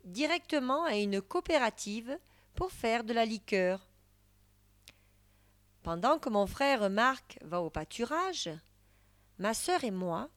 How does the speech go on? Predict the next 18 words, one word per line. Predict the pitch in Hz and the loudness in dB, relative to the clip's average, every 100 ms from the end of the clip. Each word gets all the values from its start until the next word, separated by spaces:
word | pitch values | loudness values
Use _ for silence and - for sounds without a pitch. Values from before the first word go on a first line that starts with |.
| - | -8
nous | 294 359 | 0 4
allons | 320 285 | 4 4
cueillir | 311 320 254 240 | 4 4 4 2
des | 226 254 196 | 2 -2 4
herbes | 196 185 180 180 190 _ - _ | 4 4 2 -4 -6 _ -20 _
et | 196 | -2
des | 226 330 | 2 0
fleurs | - - 190 214 | 0 2 4 4
que | - | 0
nous | 285 302 | -2 0
vendrons, | 277 269 254 185 180 180 190 _ _ _ _ _ _ _ _ | 2 2 0 -2 -2 -4 -14 _ _ _ _ _ _ _ _
comme | 190 180 | -2 -2
les | 165 | -2
violettes, | 151 214 262 185 202 - 277 - _ _ _ | -2 -2 2 2 0 -12 -20 -20 _ _ _
la | - 160 | -6 -2
véronique, | 202 254 311 240 226 - - 214 _ _ _ | 0 0 0 -2 -6 -10 -16 -16 _ _ _
la | 165 | -8
gentiane, | 165 262 320 - 226 208 208 202 | -4 -4 -4 -2 0 0 -2 -8